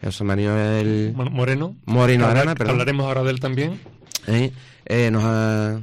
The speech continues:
Speaker 1: nos ha comentado hace muy poquito tiempo que el Señor se bendijo el Domingo de Lázaro, que le llamaban antiguamente,
Speaker 2: Ujú.
Speaker 1: que actualmente sería el Domingo de Pasión.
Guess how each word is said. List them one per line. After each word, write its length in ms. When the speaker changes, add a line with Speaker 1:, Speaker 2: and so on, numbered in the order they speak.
Speaker 1:
nos 200
ha 80
comentado 460
hace 280
muy 300
poquito 340
tiempo 300
que 80
el 100
Señor 260
se 120
bendijo 520
el 200
Domingo 360
de 120
Lázaro, 340
que 80
le 100
llamaban 300
antiguamente, 540
Speaker 2:
Ujú. 60
Speaker 1:
que 360
actualmente 500
sería 300
el 80
Domingo 260
de 60
Pasión. 320